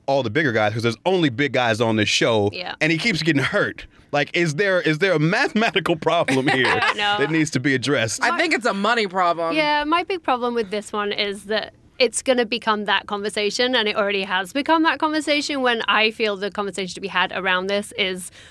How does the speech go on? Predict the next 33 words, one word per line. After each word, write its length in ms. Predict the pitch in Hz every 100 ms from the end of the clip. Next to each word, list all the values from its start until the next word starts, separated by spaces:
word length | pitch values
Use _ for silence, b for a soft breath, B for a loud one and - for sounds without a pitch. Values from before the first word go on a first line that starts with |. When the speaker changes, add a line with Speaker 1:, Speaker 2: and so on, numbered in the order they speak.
| B
Speaker 2:
what 200 | 208 214 202
is 100 | 202
W 260 | 180 185
W 220 | 175 180
E 100 | 175
doing 320 | 175 185 170 175
to 100 | 170
prevent 380 | 180 180 180 -
head 160 | 185
injuries 380 | 190 175 180 180
and 100 | 190
concussions? 720 | 185 - 180 - - 95 - -
And 320 | 202 196 190 B B B 202
I 120 | 226
don't 180 | 233 233
know 440 | 233 233 226 220 226
what 180 | 226
you 100 | 220
can 240 | 214 285 277
do, 220 | 277 269
'cause 120 | 214
obviously 260 | 190 180 190
they're 120 | 185
always 320 | 226 247 254
gonna 160 | 262 247
happen. 380 | 233 226 220 202
It's 160 | -
a, 100 | 190
not 260 | 202 226 -
a 80 | 226
non-contact 840 | 220 202 214 214 196 202 185 - - -
situation. 680 | - - 226 240 240 233 196
Speaker 3:
Right. 260 | 180 170